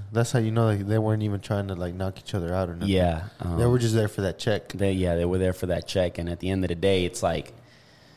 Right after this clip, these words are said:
Speaker 2: both of them are winners. I mean, even though it was a circus, I feel like both of them are, were winners because they got a bag. I mean, you're talking about a YouTuber that grew up in Ohio.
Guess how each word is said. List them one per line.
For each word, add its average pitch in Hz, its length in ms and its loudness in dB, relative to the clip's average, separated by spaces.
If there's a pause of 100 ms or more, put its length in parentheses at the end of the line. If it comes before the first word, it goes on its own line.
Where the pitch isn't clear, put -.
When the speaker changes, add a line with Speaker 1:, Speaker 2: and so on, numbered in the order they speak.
(720)
Speaker 2:
both 131 280 4
of 302 60 0
them 320 140 6
are 302 80 6
winners. 185 380 4
I 107 80 4
mean, 117 180 2
even 170 240 2
though 190 160 10
it 175 60 4
was 175 140 2
a 127 40 0
circus, 160 440 2
I 147 60 4
feel 151 140 0
like 139 160 4
both 131 180 4
of 139 100 -2
them 131 140 4
are, 113 160 6
were 101 360 0
winners 120 500 2
because 107 400 2
they 104 140 2
got 107 220 2
a 120 40 0
bag. 107 420 2
I 90 40 -2
mean, 90 220 0
you're 95 100 0
talking 113 260 2
about 104 220 4
a 95 40 2
YouTuber 104 600 0
that 95 220 4
grew 104 200 6
up 107 140 4
in 98 80 0
Ohio. 101 720 4